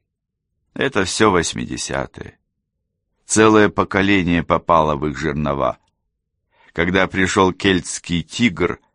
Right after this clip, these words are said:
для многих оказалось уже слишком поздно. Примечание. Кельтский тигр.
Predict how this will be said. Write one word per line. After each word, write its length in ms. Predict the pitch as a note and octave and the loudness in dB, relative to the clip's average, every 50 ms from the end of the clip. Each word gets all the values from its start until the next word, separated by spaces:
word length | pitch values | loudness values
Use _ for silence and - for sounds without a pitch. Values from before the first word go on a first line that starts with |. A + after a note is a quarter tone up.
| _ _ _ _ _ _ _ | _ _ _ _ _ _ _
для 180 | - E2+ F#2+ F2 | -2 0 0 0
многих 380 | F2 F#2+ G2+ G#2 F#2 F#2 E2+ | 2 2 2 2 0 -2 -4
оказалось 540 | F2 D#2 - F2+ E2 F2 F2+ F2+ F2 E2+ - | -4 -4 -2 -2 0 2 2 2 2 0 -2
уже 220 | E2+ D#2 E2 E2+ | -2 -2 0 -2
слишком 580 | D#2+ - - F#2+ G2 F#2 - - - C#2 B1 B1 | -2 -2 -4 -4 -2 -2 -4 -4 -6 -6 -8 -8
поздно. 480 | - - G1+ G#1 - - G1+ G1+ - - _ _ _ _ _ _ _ _ _ _ _ _ _ _ _ _ _ _ _ _ _ | -8 -10 -10 -10 -10 -10 -12 -14 -16 -16 _ _ _ _ _ _ _ _ _ _ _ _ _ _ _ _ _ _ _ _ _
Примечание. 840 | - G#2 G#2+ A2 A2 - - - D2 D2 D2 D2 D2+ D2+ D2 C2+ - _ _ _ _ _ _ _ _ _ _ _ _ | -2 0 0 0 0 0 -2 -2 -2 -2 -2 -4 -4 -6 -6 -8 -10 _ _ _ _ _ _ _ _ _ _ _ _
Кельтский 640 | - A2 A2+ A#2 A2+ G2+ - - - - G#2 G#2+ G#2 | 2 2 4 4 2 0 -6 -8 -6 -2 -2 -2 -2
тигр. 640 | - - - G#2 G2 D#2 - - C2+ C#2 - - | -4 -8 -6 -6 -6 -6 -4 -6 -8 -8 -8 -12